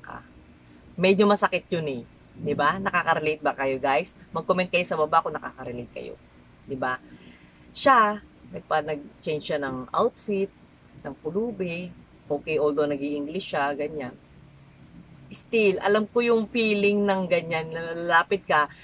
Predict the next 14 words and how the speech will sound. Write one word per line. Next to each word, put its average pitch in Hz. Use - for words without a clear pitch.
meron 233
kang, 208
ah, 170
second 240
thought 185
na 175
meron 220
ka 226
ring 196
fear 220
na 208
hindi 202
ka -
bigyan, 143